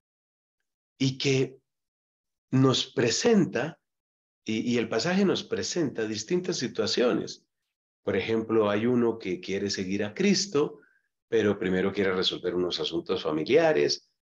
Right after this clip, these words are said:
eh, hay otro que quiere despedirse. Ese es un poco el contexto. Bueno, pidamos el auxilio de la Santísima Virgen María, que oró junto con los apóstoles pidiendo el Espíritu Santo. Ese Espíritu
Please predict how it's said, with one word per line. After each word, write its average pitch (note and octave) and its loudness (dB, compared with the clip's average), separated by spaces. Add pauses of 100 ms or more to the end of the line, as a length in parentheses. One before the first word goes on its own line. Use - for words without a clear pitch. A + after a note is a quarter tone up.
(220)
eh, F#2+ 0
hay F#2+ 2
otro G#2 0
que F#2+ -6
quiere G2 0
despedirse. A#2 -2
Ese C3 -2
es A2+ 0
un G#2 -2
poco F#2+ -4
el F#2 -4
contexto. - -8
Bueno, F#2+ 0
pidamos G#3 0 (240)
el F3 4
auxilio A2 2 (500)
de A2 0
la A2+ 4
Santísima A#2+ 2
Virgen G2+ 0
María, D#2+ -4
que D#2+ -6
oró G2+ 2
junto C3+ 0
con F#2 0
los D#2+ -2
apóstoles - -4
pidiendo F2 -2
el F#2 -2
Espíritu F2+ -6
Santo. C3+ -2
Ese G3+ 2
Espíritu E2 -6